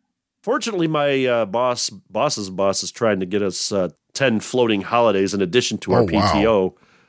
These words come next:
Speaker 2: Nice.
Speaker 1: So, uh, we'll see how that pans out, because I could use a mental health day.
Speaker 2: Yeah. Yeah, that's the thing about my former company. They were very big on mental health. And just at random times in the year, they'd suddenly throw in a new holiday. It's,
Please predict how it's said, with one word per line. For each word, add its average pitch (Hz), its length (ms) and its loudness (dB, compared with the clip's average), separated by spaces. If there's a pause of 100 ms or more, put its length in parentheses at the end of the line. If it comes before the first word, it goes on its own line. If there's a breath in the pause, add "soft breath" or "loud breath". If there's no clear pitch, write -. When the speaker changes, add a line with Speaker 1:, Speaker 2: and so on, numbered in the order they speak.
Speaker 2:
Nice. 98 220 2
Speaker 1:
So, 92 520 4 (180)
uh, 85 40 -6 (560 soft breath)
we'll 113 80 0
see - 180 0
how 98 140 2
that 101 260 2
pans 87 320 -4
out, 87 220 -8
because 87 420 -6
I 104 200 2
could 92 180 -6
use 95 200 -2
a 98 80 0
mental 98 360 -2
health 92 260 0
day. 73 220 -12 (440)
Speaker 2:
Yeah. 120 520 0 (520 loud breath)
Yeah, 131 120 2
that's 135 160 -2
the - 100 -6
thing 120 100 4
about 107 220 2
my 98 220 0
former 117 420 0
company. 82 440 -6
They 92 180 0
were 98 140 0
very 92 340 0
big 80 240 -4
on 73 160 -4
mental 76 340 -4
health. 71 460 -4 (720)
And 98 260 0
just 104 320 -4 (100)
at 110 140 0
random 107 360 2
times 110 320 0
in 101 100 -4
the 92 80 -2
year, 104 220 2
they'd 90 260 -4
suddenly 95 380 -2
throw 101 300 0
in 92 80 -2
a 85 40 -4
new 87 200 -2
holiday. 82 500 -2
It's, 82 340 -6